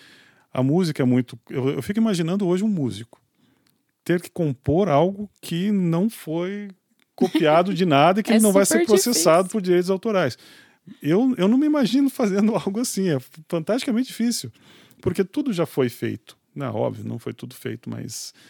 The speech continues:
Speaker 1: a dificuldade de você não ter alguma coisa muito parecida com alguma outra coisa que já foi feita hoje, com milhões de pessoas tocando no mundo inteiro, e você não vai saber quem são essas pessoas e o que que elas tão tocando,
Speaker 2: Às vezes,
Speaker 1: é
Speaker 2: sem
Speaker 1: muito
Speaker 2: querer,
Speaker 1: grande.
Speaker 2: você faz e, tipo, porque você não escutou todas as músicas do mundo, então, em algum momento, você vai e acaba
Speaker 1: Exato.
Speaker 2: fazendo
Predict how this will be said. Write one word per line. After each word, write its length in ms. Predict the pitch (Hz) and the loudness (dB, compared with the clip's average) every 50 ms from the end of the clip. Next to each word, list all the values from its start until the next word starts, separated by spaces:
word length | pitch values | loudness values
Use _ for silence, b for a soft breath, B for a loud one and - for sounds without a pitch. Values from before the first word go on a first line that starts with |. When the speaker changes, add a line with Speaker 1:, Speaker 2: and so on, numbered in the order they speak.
| b b b | b b b
Speaker 1:
a 280 | b 123 123 123 120 120 | b -4 -2 -2 -2 -2
dificuldade 500 | 117 117 - 156 - - - 135 151 151 | -4 -6 -10 -10 -6 -4 -2 0 0 0
de 60 | 151 | -2
você 240 | 139 139 - - 135 | -4 -4 -4 -2 -2
não 320 | 131 135 143 160 185 196 | 0 0 0 0 0 -2
ter 280 | - - 160 147 147 139 | -4 -2 -2 0 0 0
alguma 280 | 127 123 127 127 123 | -2 -4 -4 -8 -8
coisa 240 | - - 127 117 123 | -8 -8 -8 -6 -6
muito 180 | 120 127 135 - | -6 -6 -6 -6
parecida 420 | - 131 123 120 - - 127 120 | -6 -6 -6 -6 -8 -10 -10 -10
com 140 | 117 - - | -10 -10 -12
alguma 240 | 117 117 123 123 117 | -10 -10 -10 -10 -10
outra 240 | 120 113 - 120 113 | -10 -12 -12 -14 -14
coisa 240 | - 120 117 113 | -12 -10 -10 -10
que 80 | 107 110 | -12 -12
já 100 | 120 110 | -12 -12
foi 200 | - - 117 110 | -12 -12 -14 -14
feita 340 | - - 131 120 113 - 120 | -12 -10 -10 -10 -8 -8 -8
hoje, 240 | 117 127 143 123 113 | -6 -6 -6 -8 -8
com 80 | - | -8
milhões 300 | 120 113 113 123 131 123 | -8 -6 -6 -6 -6 -6
de 60 | 110 | -8
pessoas 300 | - 117 110 - 127 123 | -10 -12 -12 -10 -10 -12
tocando 360 | - - 113 - - 123 120 117 | -12 -12 -14 -10 -8 -8 -8 -6
no 80 | 120 | -6
mundo 200 | 120 123 123 123 | -8 -8 -8 -8
inteiro, 380 | 120 110 - 147 170 180 139 - B B B B B B | -8 -8 -8 -6 -6 -6 -8 -10 B B B B B B
e 40 | 127 | -8
você 220 | 117 117 - - | -6 -4 -2 -2
não 80 | 123 113 | -2 0
vai 140 | 117 113 | -2 -2
saber 320 | - - 117 107 120 143 143 | -2 -4 -6 -4 -4 -4 -4
quem 140 | - 110 107 | -6 -8 -8
são 140 | - 120 | -8 -8
essas 140 | 117 - - 113 - | -10 -10 -10 -14 -14
pessoas 420 | - 113 - - 143 143 123 110 117 | -12 -12 -10 -8 -6 -6 -6 -6 -10
e 20 | |
o 40 | 113 | -12
que 140 | - - 123 | -12 -12 -10
que 60 | 117 | -10
elas 140 | 113 107 - | -10 -10 -10
tão 120 | 120 117 | -12 -12
tocando, 400 | - 113 117 - 147 165 190 185 | -12 -12 -14 -12 -12 -12 -10 -10
Speaker 2:
Às 140 | 233 220 214 | -10 -10 -8
vezes, 200 | 220 220 220 214 | -8 -6 -4 -2
Speaker 1:
é 40 | - | -2
Speaker 2:
sem 80 | 262 | -2
Speaker 1:
muito 80 | 247 - | -2 -2
Speaker 2:
querer, 220 | 285 294 285 269 | -2 -2 -2 -2
Speaker 1:
grande. 140 | 269 294 320 | -2 -4 -4
Speaker 2:
você 120 | - 330 | -8 -10
faz 420 | 302 - - 269 262 294 311 294 294 | -10 -10 -8 -8 -6 -6 -8 -8 -8
e, 100 | 269 240 | -8 -8
tipo, 280 | - - - 247 240 | -10 -12 -14 -16 -16
porque 200 | - - - - | -16 -16 -16 -12
você 120 | - - 247 | -6 -4 -2
não 120 | 240 240 | -2 -2
escutou 360 | 247 - - - - 262 294 | -2 -4 -8 -12 -10 -10 -8
todas 200 | 269 277 262 233 | -6 -6 -4 -4
as 140 | 247 233 233 | -4 -2 -2
músicas 320 | 226 214 208 - - 226 214 | -2 -2 -2 -2 -6 -8 -6
do 80 | 214 | -4
mundo, 320 | 214 208 208 202 196 208 208 | -4 -4 -4 -6 -6 -8 -8
então, 340 | 214 - 214 214 208 214 220 | -8 -8 -8 -6 -6 -6 -4
em 40 | 226 | -4
algum 140 | 226 220 214 | -4 -4 -2
momento, 340 | 226 233 226 214 214 214 - | -2 -2 0 -2 -2 -4 -6
você 140 | - 247 | -8 -8
vai 320 | 247 254 254 240 247 262 277 | -8 -8 -8 -8 -8 -6 -6
e 300 | 277 294 302 302 311 311 | -6 -6 -6 -8 -8 -10
acaba 200 | 302 285 277 - | -6 -6 -4 -4
Speaker 1:
Exato. 200 | 247 262 269 262 | -4 -6 -8 -8
Speaker 2:
fazendo 680 | - 269 262 240 233 240 247 247 254 269 277 269 269 | -8 -8 -8 -6 -6 -4 -4 -4 -4 -4 -4 -6 -6